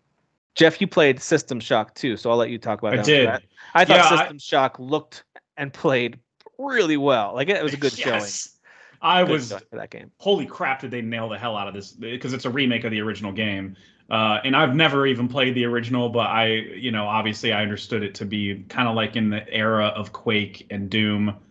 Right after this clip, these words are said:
Speaker 2: uh, of that type of pixelated shooter.
Speaker 1: Precursor to
Speaker 2: Um,
Speaker 1: BioShock, not, like, connected story-wise, but, like, devs created System
Speaker 2: Yeah, there's
Speaker 1: Shock.
Speaker 2: way more sci-fi stuff going on in these games, right?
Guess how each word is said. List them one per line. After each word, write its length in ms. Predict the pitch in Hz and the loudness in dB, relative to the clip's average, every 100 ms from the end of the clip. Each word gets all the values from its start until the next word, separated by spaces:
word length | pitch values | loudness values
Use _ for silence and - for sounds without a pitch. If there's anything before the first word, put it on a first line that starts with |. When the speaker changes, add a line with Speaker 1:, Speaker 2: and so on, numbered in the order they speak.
| _ _ - | _ _ 0
Speaker 2:
uh, 360 | 113 110 107 107 | 4 4 4 2
of 180 | 113 | 0
that 220 | 104 113 - | 2 0 0
type 240 | 120 110 | -2 -2
of 160 | 110 - | -4 -6
pixelated 840 | 110 - 120 107 104 101 95 95 | -10 -8 -6 -2 -2 -2 -4 -8
shooter. 640 | - - 104 107 104 104 - _ _ | -6 -2 0 0 0 -4 -10 _ _
Speaker 1:
Precursor 400 | - 202 202 139 | -4 0 2 4
to 100 | 101 | 2
Speaker 2:
Um, 60 | 98 | 4
Speaker 1:
BioShock, 680 | 139 135 127 - 120 110 113 | 4 4 2 0 -2 -2 -2
not, 100 | 139 | -2
like, 140 | 127 | -2
connected 360 | - 135 117 110 | -4 -4 -6 -8
story-wise, 520 | - 139 120 107 107 | -4 0 2 0 -2
but, 100 | 117 | -2
like, 280 | 113 110 - - | -2 -4 -6 0
devs 440 | 139 123 104 104 | 4 4 2 -6
created 460 | - 127 110 104 101 | -6 -2 0 -2 -6
System 240 | 117 107 | -6 2
Speaker 2:
Yeah, 80 | 170 | 4
there's 120 | 165 | 4
Speaker 1:
Shock. 60 | 139 | 6
Speaker 2:
way 80 | 185 | 6
more 140 | 190 | 6
sci-fi 400 | 165 147 139 123 | 4 2 2 0
stuff 240 | 110 117 - | -4 -6 -8
going 180 | 107 101 | -8 -8
on 120 | 95 | -8
in 80 | 95 | -10
these 180 | 92 | -12
games, 380 | - 90 90 101 | -14 -16 -14 -14
right? 260 | 104 120 | -8 -8